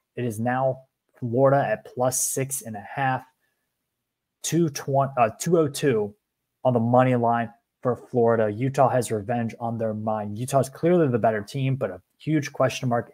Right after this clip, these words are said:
in this one is Cam Rising, star quarterback for Utah, and his health.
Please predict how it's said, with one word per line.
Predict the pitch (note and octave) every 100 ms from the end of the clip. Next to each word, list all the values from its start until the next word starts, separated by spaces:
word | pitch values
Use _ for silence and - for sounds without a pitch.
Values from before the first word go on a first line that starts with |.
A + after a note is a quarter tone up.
| -
in |
this | A2 -
one | A2+ G#2+ G#2+ _ _ _ -
is | G2+ -
Cam | - C3+ C3 C3+ C3+ G2+
Rising, | G2+ A2+ A2+ G#2+ G2+
star | G2 A#2+ G#2+
quarterback | A#2+ G#2 G#2 G#2
for | G#2
Utah, | G2+ G#2 G2
and | G2 G#2
his | F#2+ G2+ -
health. | G#2+ F#2+